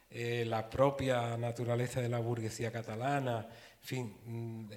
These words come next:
indudablemente la, la, todos estos fenómenos contranormativos que se dan en Andalucía, mm, son diferentes, ¿no? a lo que, a lo que va a suceder en, en Cataluña. Eh, algo que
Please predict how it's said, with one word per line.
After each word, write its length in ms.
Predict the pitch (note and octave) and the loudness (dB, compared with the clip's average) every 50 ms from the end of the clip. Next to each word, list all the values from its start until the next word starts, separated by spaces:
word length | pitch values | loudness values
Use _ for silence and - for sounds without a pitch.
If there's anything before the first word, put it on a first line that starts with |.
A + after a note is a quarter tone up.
| G#2 A#2 A#2 | -14 -10 -8
indudablemente 960 | A2+ A2 A2+ A2+ A#2 B2 C3 C#3 C#3 C3+ C#3 C3+ C#3 - - D3 D3 D3+ D3 | -6 -2 0 4 4 6 6 6 6 6 4 2 2 4 6 6 8 8 6
la, 320 | C3+ B2+ B2 A#2 A#2 A#2 A#2 - - - - - - - - | 2 0 0 -2 -2 -2 -4 -8 -12 -16 -18 -20 -20 -16 -10
la, 680 | - A#2+ A#2+ A#2 A2+ A2+ A2+ G#2+ G#2+ G#2 G2+ G2 - - - - - - - - - - | -8 -6 -4 -2 -2 -2 -2 -4 -6 -8 -10 -14 -16 -20 -20 -20 -20 -20 -20 -20 -14 -6
todos 240 | - B2 C3 C#3+ C#3+ | -4 -2 0 0 -2
estos 240 | C#3 - - C#3 - | -2 -4 -6 -4 -4
fenómenos 460 | - C3 C3 C3 C3 C3 C3 B2+ B2 | -2 -2 -2 0 0 0 0 -2 -2
contranormativos 1000 | - C3+ B2+ B2+ C3 B2+ B2+ B2+ B2+ B2 B2 A#2+ A#2 A#2+ C3+ C3 C3 C3 B2 A#2+ | -2 -2 -2 0 0 0 0 0 0 0 0 0 0 0 -2 0 0 0 0 -2
que 140 | - A2+ G#2+ | -4 -8 -8
se 100 | - A#2+ | -6 -2
dan 180 | A#2+ A#2+ A#2+ | -2 -2 -2
en 120 | A#2+ A#2+ A#2+ | -2 -4 -4
Andalucía, 600 | A#2+ A#2+ A#2+ B2 A#2 A2 - - C3 C3+ C3 B2+ - - - - - - - _ | -4 -4 -4 -4 -4 -6 -6 -6 -6 -6 -8 -10 -14 -20 -20 -20 -20 -20 -20 _
mm, 480 | - A2+ A#2 A2+ A2 A2 A2 G#2+ G#2+ G#2 | -10 -8 -8 -6 -6 -8 -8 -8 -8 -8
son 260 | - - B2+ B2+ C#3 | -4 -4 -2 -2 -2
diferentes, 800 | C3+ C3+ B2+ - B2 A#2 B2+ C#3 C#3 C3 B2 A#2 - A2+ A2 G#2 | -4 -4 -6 -6 -4 -2 0 0 0 0 -2 -4 -4 -6 -4 -4
¿no? 200 | G#2+ A2+ A#2+ B2 A#2+ | -4 -6 -6 -6 -6
a 40 | |
lo 140 | A#2 A2+ A2 | -6 -6 -6
que, 240 | A2 A2+ A2 A2 G#2 | -6 -8 -8 -8 -8
a 120 | G2 A2 A2+ | -8 -6 -4
lo 120 | A2+ A2 | -4 -4
que 100 | A2 A2 | -4 -6
va 120 | A2 A#2 A2+ | -6 -6 -6
a 20 | |
suceder 560 | A2+ - A#2 A2 - A2+ A2 A2 A2 A2 G#2+ | -6 -6 -8 -8 -6 -6 -4 -4 -4 -4 -4
en, 400 | G#2+ G#2+ G#2+ G#2 G2+ G2+ G2+ G2 G2+ | -6 -6 -8 -8 -10 -12 -12 -14 -12
en 120 | G#2 A2 G#2+ | -12 -12 -12
Cataluña. 680 | - A2+ G#2 - G#2+ G#2+ A#2+ C3+ C3 A#2 A2+ G#2+ G2+ G2 G2 F#2+ - - - - - - - - - - - | -12 -12 -12 -12 -10 -8 -8 -8 -8 -8 -8 -10 -10 -12 -16 -18 -20 -20 -20 -20 -20 -20 -20 -20 -20 -20 -16
Eh, 880 | - A#2 A#2 A2+ A2+ A2+ A2+ A2+ A2+ A2+ A2+ A2+ A2+ A2+ A2 G#2+ G#2+ A2 - - | -12 -8 -6 -4 -4 -4 -4 -4 -4 -4 -4 -6 -6 -6 -6 -8 -8 -10 -8 -6
algo 280 | C3 C#3 C#3+ D#3 E3+ D#3+ | -6 -4 -2 -4 -4 -2
que 640 | D#3 D#3+ D#3 D#3 D#3 D3 D3 C#3+ - - - - | -2 0 2 2 2 2 2 0 -4 -8 -12 -16